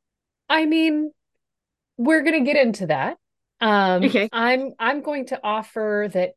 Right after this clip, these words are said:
Speaker 1: maybe people you pay to kill and steal are perhaps not always going to be the most upstanding of individuals.
Speaker 2: In
Speaker 1: Yeah,
Speaker 2: fact,
Speaker 1: just, just maybe.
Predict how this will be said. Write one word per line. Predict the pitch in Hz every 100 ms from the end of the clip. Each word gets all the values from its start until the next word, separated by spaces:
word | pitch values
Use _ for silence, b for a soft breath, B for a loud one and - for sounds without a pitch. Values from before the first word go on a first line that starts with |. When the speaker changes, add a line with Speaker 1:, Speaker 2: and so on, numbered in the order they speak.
| -
Speaker 1:
maybe | 170 175 180 190 226 226 226 233 254 _ _
people | - 202 202 202 196
you | 190 175 170
pay | 160 - 170 165 165 160 -
to | - 156 -
kill | - 170 160 151 151 -
and | 165 151 151
steal | - - 156 110 117 269 _ _ -
are | 170 175 - _ -
perhaps | - 208 - 208 226 - -
not | 202 196 208
always | - 185 175 175
going | 190 170
to |
be | 175 170
the | 160
most | 165 165 160 - - _ _ _ _ _ _ _ _ _ _ _ _ _ -
upstanding | 220 - 214 190 185 160
of | 147
individuals. | 156 151 143 131 107 - - - _ _ _ _ -
Speaker 2:
In | 262
Speaker 1:
Yeah, | 262 247
Speaker 2:
fact, | 226
Speaker 1:
just, | 330 330 B 427
just | 349 339
maybe. | 359 160 135